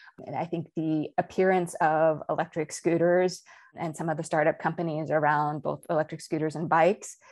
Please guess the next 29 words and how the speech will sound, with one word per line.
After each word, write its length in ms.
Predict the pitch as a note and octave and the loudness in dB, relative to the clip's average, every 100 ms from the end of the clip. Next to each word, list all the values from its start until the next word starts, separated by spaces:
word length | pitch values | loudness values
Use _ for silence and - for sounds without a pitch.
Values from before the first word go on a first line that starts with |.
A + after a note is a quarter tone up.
| _ - | _ -4
we 160 | E3+ | 2
never 300 | A3 B3 C4+ | 6 8 6
have 260 | A#3 G#3 F3+ | 6 4 2
the 60 | |
sense 440 | F3+ - E3+ F#3 - | -2 0 -2 -2 -2
that 260 | D3+ D3+ - | 2 2 2
when 320 | D#3+ E3 D#3+ | -2 0 -2
a 240 | D#3+ D#3+ D3+ | -4 -6 -4
new 800 | D#3+ E3+ F3 F3 E3+ E3 E3 - | -2 2 2 4 2 2 -2 -6
kind 500 | - - D#3+ D#3+ D#3+ D#3 | -14 -2 0 0 -2 -4
of 600 | D3+ D#3 D3+ D3 C#3+ D3 _ - | 0 2 4 2 -2 -12 _ -8
transportation 580 | D#3+ - E3+ D#3+ E3 | -8 -4 -2 -2 -4
technology 560 | D#3+ D#3 E3 D#3 D#3 C#3+ | -6 -4 -2 -2 -2 -4
arrives, 600 | C#3+ D3 C#3+ D3 D3 - - | -2 0 2 0 -2 -6 -4
that 140 | C#3+ | -2
it's 140 | C#3+ | -2
going 360 | - D#3 D3+ D3+ | -4 -2 -2 -4
to 460 | D3 D#3 D3+ D3 C#3+ _ - | -6 -4 -2 -2 -6 _ -14
kill 480 | - F3+ D#3+ D3 - | -6 -2 0 0 0
off 360 | B2+ - - - | 0 0 -4 -6
all 160 | - - | -4 -4
the 160 | - | -4
others 500 | - - A3 C4+ - - - - - | -4 0 2 0 -2 -16 -20 -16 0
in 160 | F#3+ | 2
the 100 | F#3 | 2
way 480 | E3+ D#3+ D#3+ D#3 D#3 | 4 2 2 0 -2
that 480 | C#3+ C#3+ C#3 - - - _ _ _ _ _ _ | 0 0 0 -4 -6 -20 _ _ _ _ _ _
it 160 | F3 | -6
seems, 360 | - E3+ D#3+ C#3+ | -4 -4 -4 -8